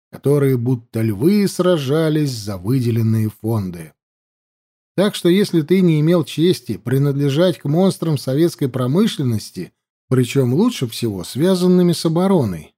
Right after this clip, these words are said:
купить новый автомобиль ты не мог почти никак, только с рук.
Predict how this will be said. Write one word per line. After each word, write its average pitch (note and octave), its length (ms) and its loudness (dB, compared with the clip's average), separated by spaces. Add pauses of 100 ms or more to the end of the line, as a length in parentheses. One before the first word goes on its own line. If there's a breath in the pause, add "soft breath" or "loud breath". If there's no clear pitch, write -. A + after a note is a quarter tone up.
(160)
купить F#3+ 420 0
новый F#3 400 4
автомобиль D#3 640 0
ты C#3+ 160 0
не D3 160 4
мог D3 360 0
почти A#2 480 -6
никак, C3+ 720 -2 (500)
только F3+ 380 0
с - 120 -8
рук. G2+ 400 -10